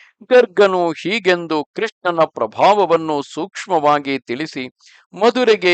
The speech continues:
ಹಿಂತಿರುಗಿದ ಕೂಡಲೇ ಇತ್ತಲಾಗಿ ನಂದನು ಅಂತಹ ಪುತ್ರರತ್ನವನ್ನು ಪಡೆದುದರಿಂದ ಲೋಕದಲ್ಲಿ ತಾನೇ ಪರಮಧನ್ಯನೆಂದು ಅತ್ಯಾನಂದ ಭರಿತನಾಗಿದ್ದನು.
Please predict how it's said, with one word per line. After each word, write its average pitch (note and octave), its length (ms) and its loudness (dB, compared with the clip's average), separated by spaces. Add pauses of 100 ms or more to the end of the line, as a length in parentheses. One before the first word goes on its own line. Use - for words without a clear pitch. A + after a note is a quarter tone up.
(120)
ಹಿಂತಿರುಗಿದ D#3 640 -2
ಕೂಡಲೇ C#3+ 460 -2 (500)
ಇತ್ತಲಾಗಿ D#3+ 760 2
ನಂದನು C#3 480 -2 (560)
ಅಂತಹ G3+ 500 2
ಪುತ್ರರತ್ನವನ್ನು G#3+ 1120 0
ಪಡೆದುದರಿಂದ D#3+ 760 0 (440)
ಲೋಕದಲ್ಲಿ G#3+ 760 2
ತಾನೇ G3 340 2 (160)
ಪರಮಧನ್ಯನೆಂದು F#3 1080 0 (400)
ಅತ್ಯಾನಂದ D3+ 760 0
ಭರಿತನಾಗಿದ್ದನು. C#3 920 -2